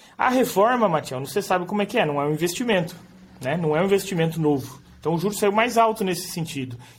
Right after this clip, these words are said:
E ele nunca tinha nada guardado. Quando ele foi lá e fez esse, eh, financiamento pra reformar os aviários, dá duzentos e cinquenta mil mais ou menos por aviário a reforma,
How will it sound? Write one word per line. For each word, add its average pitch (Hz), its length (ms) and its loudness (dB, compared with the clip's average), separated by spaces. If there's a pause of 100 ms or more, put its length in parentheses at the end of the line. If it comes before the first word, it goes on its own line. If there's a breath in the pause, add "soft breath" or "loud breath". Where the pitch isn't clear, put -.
E 165 80 4
ele 202 100 2
nunca 240 260 0
tinha 262 300 -2
nada 196 260 2
guardado. 214 640 2 (540 loud breath)
Quando 320 240 2
ele 285 140 2
foi 214 200 2
lá 160 160 4
e 156 60 0
fez 196 240 0
esse, 190 380 -6
eh, 139 260 -2
financiamento 131 720 -6
pra 202 160 0
reformar 160 320 -2
os 135 100 -4
aviários, 139 460 0
dá 139 140 -6
duzentos 139 260 -6
e - 40 -12
cinquenta 151 280 -2
mil 139 220 -4
mais 127 180 -6
ou 127 60 -6
menos 131 240 -8
por 135 180 -2
aviário 131 400 -2
a 110 40 -6
reforma, 175 580 -2